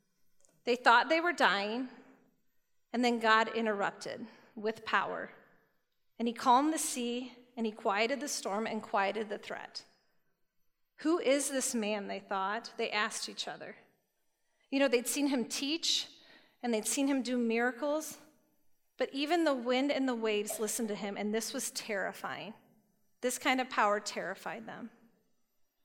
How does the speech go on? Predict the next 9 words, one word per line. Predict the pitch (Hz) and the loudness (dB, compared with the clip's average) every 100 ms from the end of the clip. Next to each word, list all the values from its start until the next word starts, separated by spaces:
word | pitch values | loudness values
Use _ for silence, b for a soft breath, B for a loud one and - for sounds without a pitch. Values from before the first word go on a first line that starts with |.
| _ b b b b b b _ _ _ | _ b b b b b b _ _ _
And | 247 | 0
then | 285 | 4
there's | 302 240 | 4 2
the | 247 | -2
story | - 254 233 277 | 0 2 2 2
of | 269 | -2
the | |
demon-possessed | 226 226 254 262 269 254 262 240 | -2 0 0 -2 0 0 0 -4
man. | 202 196 247 | -4 -4 -6